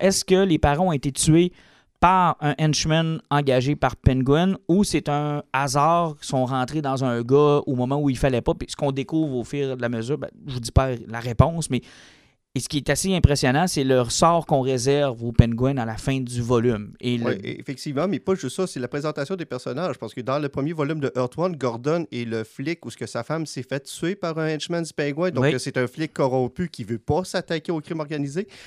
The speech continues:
Speaker 2: Et Bullock est un policier qui sort d'une série T V et lui, il rentre avec la vision du flic parfait. Et lui, c'est le bon flic qui va arrêter tout le
Speaker 1: Mais
Speaker 2: monde.
Speaker 1: lui, ce personnage-là, la twist que Jones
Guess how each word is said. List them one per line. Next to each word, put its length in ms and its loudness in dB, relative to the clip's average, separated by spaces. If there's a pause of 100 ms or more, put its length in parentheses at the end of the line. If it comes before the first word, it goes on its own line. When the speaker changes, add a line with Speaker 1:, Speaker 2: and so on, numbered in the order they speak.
(120)
Speaker 2:
Et 100 2
Bullock 480 2
est 160 -6
un 140 0
policier 560 -8
qui 140 -16
sort 200 -2
d'une 180 -6
série 340 -6
T 240 -4
V 280 -6
et 100 -4
lui, 320 -6
il 120 -4
rentre 340 -4
avec 340 -6
la 100 -4
vision 280 -2
du 140 -10
flic 220 -4
parfait. 340 0
Et 80 -2
lui, 160 -4
c'est 180 -4
le 140 2
bon 320 0
flic 280 -4
qui 100 -10
va 100 -2
arrêter 300 -4
tout 140 -8
le 60 -4
Speaker 1:
Mais 160 4
Speaker 2:
monde. 140 4
Speaker 1:
lui, 240 4
ce 140 0
personnage-là, 760 4
la 140 0
twist 380 2
que 140 2
Jones 340 2